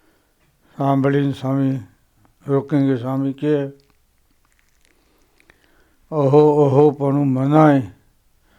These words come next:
અને આનંદ આવવો જોઈએ, તો મમુક્ષુતા કહેવાય."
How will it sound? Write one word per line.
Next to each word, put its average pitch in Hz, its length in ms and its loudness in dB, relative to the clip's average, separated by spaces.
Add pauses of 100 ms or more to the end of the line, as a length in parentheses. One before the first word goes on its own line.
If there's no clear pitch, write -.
(200)
અને 139 100 -6
આનંદ 135 400 -2
આવવો 127 300 -2
જોઈએ, 117 320 -12 (1500)
તો 143 180 -4
મમુક્ષુતા 135 760 -4
કહેવાય." 107 400 -14